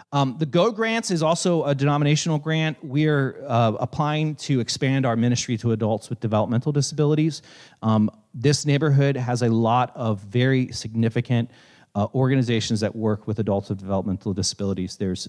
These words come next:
job workforce development and art programs all in this neighborhood, but there's no collaboration for various reasons. And this grant is not only gonna help us expand our programming, but hopefully, uh, build some bridges across different organizations doing the work.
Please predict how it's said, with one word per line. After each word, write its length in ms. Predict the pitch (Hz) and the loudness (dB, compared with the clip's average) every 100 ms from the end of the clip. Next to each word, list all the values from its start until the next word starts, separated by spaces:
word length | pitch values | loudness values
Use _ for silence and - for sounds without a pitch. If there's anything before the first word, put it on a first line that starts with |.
| _ | _
job 260 | - 117 113 | -2 0 0
workforce 460 | 117 110 120 107 | -4 -4 -4 -4
development 680 | - 110 110 107 104 104 95 | -4 0 0 2 2 0 0
and 200 | 92 90 - | -4 -4 -4
art 280 | 110 110 - | -2 -2 -4
programs 640 | - 110 104 104 101 92 - | -2 0 0 0 0 -4 -8
all 180 | 117 117 | -2 0
in 60 | 113 | 2
this 160 | - | 0
neighborhood, 420 | 107 95 95 98 - - - | -2 -2 -2 -4 -6 -20 -10
but 100 | - | -4
there's 160 | 113 104 | -2 2
no 160 | 123 123 | 2 0
collaboration 1000 | - 113 101 95 92 107 - 151 160 | 0 0 0 0 -2 -2 2 0 0
for 180 | - 113 | -4 -6
various 540 | 98 101 107 117 107 117 | -6 0 2 2 0 -2
reasons. 400 | 113 117 117 - | -2 0 -2 -2
And 160 | 107 | -2
this 140 | 117 - | -2 -2
grant 460 | 123 113 113 - - - - | 0 2 0 -4 -18 -20 -8
is 80 | 117 | 0
not 140 | 123 | 2
only 140 | 123 117 | 2 2
gonna 160 | 110 | 2
help 200 | 107 104 | 2 2
us 120 | 107 | -2
expand 320 | 104 - 104 104 | -4 -6 -2 0
our 120 | 117 | -2
programming, 520 | - 139 147 143 139 | 0 -2 0 2 2
but 120 | 113 | 0
hopefully, 460 | 95 107 113 110 107 - _ _ - | -4 -6 -2 -2 -2 -6 _ _ -4
uh, 100 | 101 | -2
build 320 | 95 107 104 | 0 -2 -2
some 300 | - 113 98 | -2 0 0
bridges 420 | 90 104 104 98 | 0 -2 0 0
across 380 | 92 - 98 - | -2 -2 -2 0
different 300 | - 107 104 | -4 -4 -4
organizations 760 | 98 95 95 90 92 - 90 - | -2 -2 -2 0 -2 -2 -6 -4
doing 220 | 92 92 | -2 0
the 60 | 87 | -2
work. 260 | 85 - | -6 -10